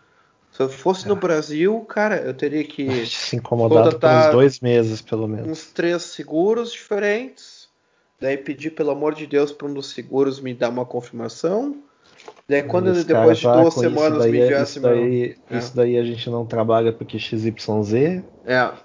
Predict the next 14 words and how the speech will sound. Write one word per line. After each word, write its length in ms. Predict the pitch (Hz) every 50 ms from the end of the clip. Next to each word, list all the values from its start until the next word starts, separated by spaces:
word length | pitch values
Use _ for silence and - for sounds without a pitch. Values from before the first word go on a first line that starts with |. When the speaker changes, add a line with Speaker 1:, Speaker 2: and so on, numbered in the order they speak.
| _ _ -
Speaker 1:
é. 100 | - 113
Speaker 2:
Ou 60 | 120
seja, 240 | - - 117 107 110
porque 160 | - - - 113
a 60 | 104
gente 240 | 104 104 104 - 113
vai 180 | 110 107 107
perder 400 | 107 - 117 107 107 107 110 110 110
um 120 | 117 131
centavo, 800 | 127 - 113 104 110 - 110 120 131 139 147 139 143 151 147 - -
daí 280 | 117 107 104 104 101 104
eles 280 | 104 110 107 107 101 101
não 100 | 117 98
fazem. 460 | - - 123 131 135 131 127 139 143